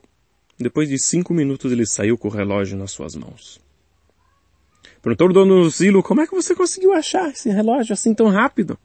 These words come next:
E a criança respondeu: "Eu entrei no silo. Em vez de começar a revirar o silo, eu fiquei em silêncio.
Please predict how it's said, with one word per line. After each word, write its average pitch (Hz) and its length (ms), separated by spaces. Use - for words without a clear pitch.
E 147 80
a 147 60
criança 170 400
respondeu: 120 680
"Eu 117 80
entrei 143 260
no 151 120
silo. 98 380
Em 113 140
vez 165 160
de 165 60
começar 165 520
a 139 40
revirar 131 520
o 107 60
silo, 76 380
eu 113 80
fiquei - 280
em 147 60
silêncio. - 640